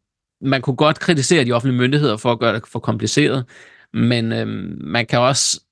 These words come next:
altså, jeg, jeg håber også, at, at det her, det er noget, som, som bankerne med tiden vil få strømlinet mere. Fordi vi skal huske, vi skriver tyve treogtyve, og mange af de her ting,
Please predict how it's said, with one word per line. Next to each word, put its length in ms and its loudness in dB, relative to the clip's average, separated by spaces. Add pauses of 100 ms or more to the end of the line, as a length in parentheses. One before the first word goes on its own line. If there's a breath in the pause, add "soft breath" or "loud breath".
(280)
altså, 160 -2
jeg, 260 0 (120)
jeg 120 2
håber 480 2
også, 400 -2
at, 200 -4 (180)
at 200 -8
det 80 4
her, 100 2
det 80 4
er 40 4
noget, 340 0
som, 380 -2 (480 soft breath)
som 240 0
bankerne 920 -2
med 240 0
tiden 520 2 (120)
vil 420 2
få 280 0
strømlinet 720 2
mere. 360 -4 (160)
Fordi 180 -6
vi 140 -2
skal 140 0
huske, 180 0
vi 80 4
skriver 320 2
tyve 220 -2
treogtyve, 640 -2 (400 soft breath)
og 140 2
mange 200 0
af 80 0
de 60 2
her 100 4
ting, 300 -2